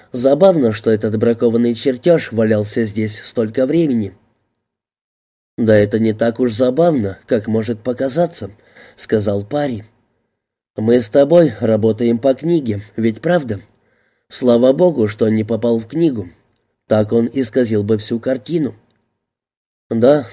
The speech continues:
так вполне могло случиться», — согласился с ним Лоуэлл. «А мне это показалось забавным.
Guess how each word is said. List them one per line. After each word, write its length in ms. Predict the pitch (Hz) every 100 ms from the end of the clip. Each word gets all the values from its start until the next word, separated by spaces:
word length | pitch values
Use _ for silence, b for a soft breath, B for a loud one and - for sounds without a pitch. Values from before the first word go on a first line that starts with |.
| -
так 240 | 110 104
вполне 400 | - 123 135 165
могло 380 | 131 98 98 107
случиться», — 720 | 104 117 110 170 160 - 90 - B B B
согласился 800 | - 107 107 104 104 98 - 104
с 120 | -
ним 200 | 113 110
Лоуэлл. 460 | 131 156 131 98 90 _ _ _ _ _ _ _ _ -
«А 160 | 110 104
мне 260 | 101 110
это 220 | 117 123
показалось 600 | 117 117 127 113 120 120
забавным. 640 | 110 127 127 165 131 104 87